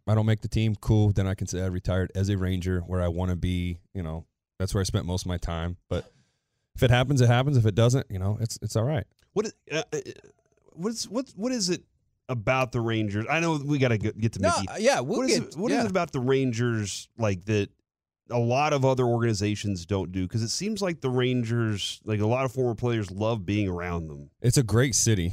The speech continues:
Speaker 1: first off. Everybody loves coming to Dallas. I can promise you that. You hear it from a lot of the guys who, you know,
Speaker 2: And
Speaker 1: been on
Speaker 2: Arlington.
Speaker 1: other teams. Yeah. Sorry, Arlington.
Speaker 2: And Fort Worth,
Speaker 1: Uh,
Speaker 2: yeah.
Speaker 1: and Fort Worth. We love the whole thing,
Speaker 2: Las
Speaker 1: obviously.
Speaker 2: Colinas.
Speaker 1: Y-, yes, Irving. Um,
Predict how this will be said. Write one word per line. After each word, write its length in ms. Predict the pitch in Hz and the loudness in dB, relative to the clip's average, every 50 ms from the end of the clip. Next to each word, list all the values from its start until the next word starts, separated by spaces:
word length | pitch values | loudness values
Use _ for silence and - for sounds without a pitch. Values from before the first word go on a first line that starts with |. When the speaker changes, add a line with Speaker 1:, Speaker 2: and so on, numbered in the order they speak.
| - - - | -4 -8 -4
Speaker 1:
first 280 | - 104 92 90 - - | -2 0 0 0 0 -4
off. 260 | 78 82 90 - - - | -4 -4 -6 -10 -6 -2
Everybody 240 | 107 110 107 113 107 | 0 2 2 4 4
loves 320 | 98 95 98 98 92 - - | 4 4 4 2 2 2 0
coming 200 | 104 95 95 90 | 0 2 2 0
to 40 | 87 | 0
Dallas. 460 | 82 90 85 85 82 80 80 - 82 | 0 0 0 0 0 0 -2 -2 -2
I 60 | 80 | -4
can 100 | 80 82 | -4 -2
promise 340 | - 90 87 90 87 87 - | -2 0 0 0 0 0 0
you 60 | 87 | -2
that. 240 | 82 85 85 80 - 85 76 - _ - | -2 0 -2 -2 -4 -6 -8 -12 _ -8
You 100 | 92 87 | -4 0
hear 140 | 85 95 90 | 0 2 0
it 80 | - | 0
from 120 | - 90 82 | 0 -2 -2
a 60 | 80 | -2
lot 160 | 82 85 87 | 0 -2 0
of 60 | 85 | -2
the 60 | 87 | -2
guys 280 | 80 87 90 87 85 - | -2 0 0 0 0 0
who, 60 | 104 | -2
you 100 | 95 90 | -2 -2
know, 80 | 85 82 - _ _ 92 | -2 -4 -8 _ _ -4
Speaker 2:
And 40 | 87 | -2
Speaker 1:
been 120 | 110 110 | 0 2
on 140 | 107 104 104 | 2 2 2
Speaker 2:
Arlington. 240 | 101 95 98 98 104 | 4 2 2 2 2
Speaker 1:
other 120 | 101 101 101 | 2 2 2
teams. 360 | 95 - 90 87 85 85 - | 2 0 0 -2 -2 -2 0
Yeah. 220 | 101 92 82 80 80 - _ _ _ _ _ _ _ _ - - - - | 0 0 0 -2 -4 -8 _ _ _ _ _ _ _ _ -20 -14 -6 0
Sorry, 260 | - 143 123 110 104 - | 2 4 4 4 4 4
Arlington. 560 | - 110 107 104 107 104 - 107 101 98 92 - | 4 4 6 4 4 4 4 2 2 0 0 -2
Speaker 2:
And 140 | 110 104 | -4 -4
Fort 200 | - 110 104 95 | -2 -2 -2 0
Worth, 240 | 90 98 92 92 98 | 0 0 -2 0 0
Speaker 1:
Uh, 200 | - 107 95 87 | 0 2 2 2
Speaker 2:
yeah. 60 | 71 | 0
Speaker 1:
and 100 | 101 98 | -2 -2
Fort 180 | - 95 101 92 | 0 0 0 0
Worth. 320 | 90 92 92 90 90 - - | 0 0 0 0 -2 -4 -4
We 200 | 98 104 101 - - _ _ _ _ 95 | -2 -2 -2 -2 -4 _ _ _ _ -8
love 280 | 90 95 92 95 98 | -2 0 0 0 2
the 100 | - 101 | 2 2
whole 140 | 95 98 98 | 2 4 2
thing, 280 | 98 - 90 90 92 95 | 2 2 2 2 2 0
Speaker 2:
Las 220 | 107 104 101 90 | 0 0 0 0
Speaker 1:
obviously. 280 | 87 87 101 98 98 92 | 0 0 2 4 4 4
Speaker 2:
Colinas. 220 | 92 - - 87 | 4 2 0 -4
Speaker 1:
Y-, 60 | 87 - _ | -8 -6 _
yes, 360 | 87 87 87 - - - - - - - | -4 -2 -2 -2 -4 -6 -8 -12 -6 -4
Irving. 340 | 95 92 87 95 95 95 - _ _ _ _ _ _ | -2 0 0 0 -2 -2 -4 _ _ _ _ _ _
Um, 400 | - 117 120 117 113 107 107 98 | 0 2 4 4 4 4 4 2